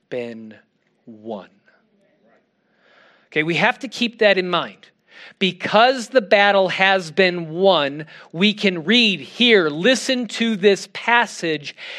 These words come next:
and recognize the characteristics and the virtues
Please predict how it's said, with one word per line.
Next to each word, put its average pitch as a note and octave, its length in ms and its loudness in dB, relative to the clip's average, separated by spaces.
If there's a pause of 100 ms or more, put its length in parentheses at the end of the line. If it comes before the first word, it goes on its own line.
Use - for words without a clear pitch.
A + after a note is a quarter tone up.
(220)
and F#3+ 340 2
recognize G3+ 840 2
the F#3 140 -2
characteristics A3 1120 0
and G3+ 240 2
the F#3 80 2
virtues F#3 960 0